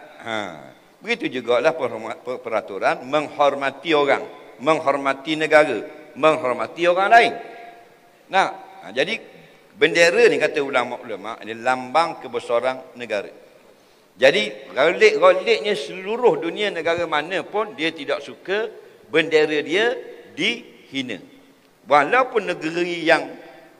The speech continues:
tidak up to date, negeri macam Afrika dan sebagainya. Nah, kalau kita ambil di Perabot Benin, di Mauritania, negeri-negeri orang yang tidak maju,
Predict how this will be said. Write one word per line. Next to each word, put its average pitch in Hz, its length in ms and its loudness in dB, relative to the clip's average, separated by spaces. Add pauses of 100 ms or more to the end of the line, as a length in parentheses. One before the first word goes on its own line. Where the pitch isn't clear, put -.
tidak 156 540 0
up 135 180 -2
to 143 140 -10
date, 127 240 -4
negeri 123 400 -8
macam 113 320 -2
Afrika 123 500 0
dan 101 140 -8
sebagainya. 95 480 -10 (400)
Nah, 160 240 -2 (340)
kalau 131 160 0
kita 143 220 0
ambil 151 240 -2 (720)
di 101 100 -16
Perabot 135 320 0
Benin, 127 600 0 (240)
di 110 500 -6
Mauritania, 135 1040 0
negeri-negeri 135 520 -8
orang 135 240 0
yang 131 120 0
tidak 139 240 -2
maju, 135 320 -4